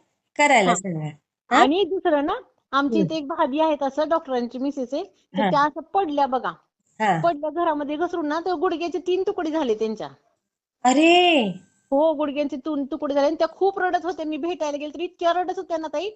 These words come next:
Speaker 1: हा,
Speaker 2: मग मी
Speaker 1: हा.
Speaker 2: त्यांच्या तिथं बसवून अकरा वेळा तारक मंत्र म्हंटला.
Speaker 1: अरे वा, हा.
Speaker 2: त्यांच्या घरामध्ये अकरा वेळा तारक मंत्र म्हंटला, त्याची उदी लावली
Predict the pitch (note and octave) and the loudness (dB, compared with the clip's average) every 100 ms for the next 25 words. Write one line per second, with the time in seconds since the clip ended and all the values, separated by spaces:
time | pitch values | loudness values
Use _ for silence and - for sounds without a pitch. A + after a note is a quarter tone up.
0 | _ _ _ G#3+ D4 - F4+ F#4 E4 E4 | _ _ _ 2 2 2 -2 -6 -4 -4
1 | F4 F4 D4 F4 E4+ F4+ G4 E4+ E4+ D#4+ | 0 0 2 0 0 -2 0 -2 0 0
2 | D#4+ E4 E4 D#4+ F4+ E4 D4+ D#4 D4 D4+ | 2 2 0 2 0 0 -4 -6 -4 -4
3 | E4+ B3+ E3+ C#3+ _ _ _ _ _ - | -4 -6 -14 -16 _ _ _ _ _ -4
4 | G#3 G3 F#3 E3+ E3+ F#3 F#3+ F3 G3+ F#3+ | 0 2 2 0 -2 -2 -2 -2 0 0
5 | E3+ - - G3+ C#4 C#4 C#4+ C4+ D#4 C#4 | -2 -6 -4 -2 0 -2 -2 -2 0 0
6 | C#4 C#4 C#4+ D4 C4+ C#4 C4+ D4 C#4 C#4 | 0 0 0 0 0 0 0 0 0 -2
7 | C#4 C#4 D4 C#4 C4 C#4+ D4+ B3+ D4 C#4 | -2 0 0 0 0 0 -2 -6 -6 -6
8 | C4 C4 C#4 C#4 C4+ | -6 -2 2 2 0